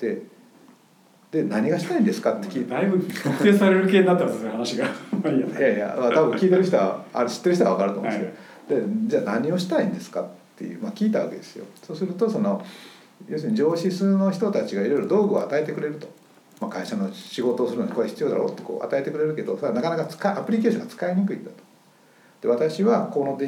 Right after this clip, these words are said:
Speaker 1: ータをこうやって分析したいと思ってるんだけど、それは使えないと。なので、ポスグレが使えないかなと思って、べ-、一生懸命勉強してるんだ」と。
Speaker 2: うん。
Speaker 1: で、そういう時ってなんかやっぱオープンソースに、まあ、来るんでしょうね。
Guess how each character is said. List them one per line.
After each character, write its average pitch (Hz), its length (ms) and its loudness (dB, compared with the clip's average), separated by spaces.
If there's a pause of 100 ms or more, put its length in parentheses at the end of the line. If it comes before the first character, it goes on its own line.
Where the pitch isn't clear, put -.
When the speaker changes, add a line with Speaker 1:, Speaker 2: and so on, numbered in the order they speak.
(100)
Speaker 1:
ー 135 40 -6
タ 135 180 0
を 151 60 2
こ - 100 -2
う 135 40 2
や 131 60 0
っ - 20 -6
て 107 60 -4
分 110 120 -4
析 - 220 -8
し - 100 -16
た 151 80 2
い - 60 -2
と 95 60 -6
思 101 140 -6
っ 113 40 -6
て 120 120 -8
る 120 80 -6
ん 101 60 -6
だ 98 80 -8
け - 80 -12
ど、 117 80 -8
そ - 80 -14
れ 139 80 -4
は - 60 -8
使 - 220 -8
え 180 80 -4
な - 100 -6
い - 20 -8 (100)
と。 - 80 -20 (560)
な 160 100 -2
の 147 140 0
で、 - 460 0
ポ 113 80 -6
ス - 100 -10
グ 113 80 0
レ 113 80 2
が 113 100 2
使 123 220 -4
え 123 60 0
な 104 120 0
い - 60 -6
か 92 120 -6
な 151 180 -2
と 101 100 -4
思 95 160 -6
っ - 20 -12
て、 - 240 -4
べ-、 110 340 -6
一 120 120 -2
生 - 100 -8
懸 127 140 -2
命 190 60 2
勉 117 160 0
強 143 140 -4
し - 60 -10
て 147 60 -8
る 147 80 -8
ん 196 80 -10
だ」 - 80 -16
と。 - 100 -20 (920)
Speaker 2:
う - 20 -16 (100)
ん。 196 720 -14 (1000)
Speaker 1:
で、 - 80 -8
そ 240 120 2
う 294 40 2
い - 20 2
う 302 40 2
時 320 200 2
っ 214 80 2
て - 160 -4
な 101 80 -4
ん 98 40 -4
か 101 80 -4
や 101 40 -4
っ - 40 -6
ぱ 107 60 2
オ 123 140 4
ー 131 40 -4
プ 156 100 0
ン 147 40 -2
ソ 156 100 4
ー 139 40 0
ス 123 60 -6
に、 95 280 -4 (140)
ま 113 80 -6
あ、 110 40 -8
来 123 120 -6
る 139 100 0
ん 123 60 0
で - 80 -2
し - 80 -12
ょ - 100 -14
う 143 40 -2
ね。 - 180 0